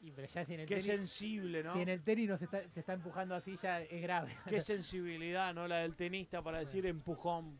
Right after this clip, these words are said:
Speaker 2: Ay, Dios. Ay, Dios.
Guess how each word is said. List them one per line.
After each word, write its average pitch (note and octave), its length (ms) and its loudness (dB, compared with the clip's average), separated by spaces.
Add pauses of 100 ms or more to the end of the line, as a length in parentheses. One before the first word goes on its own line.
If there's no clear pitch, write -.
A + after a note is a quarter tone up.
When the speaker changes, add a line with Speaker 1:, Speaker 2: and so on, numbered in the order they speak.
(100)
Speaker 2:
Ay, E3 380 2
Dios. E3 220 -8 (2000)
Ay, F3 440 2
Dios. E3 500 -2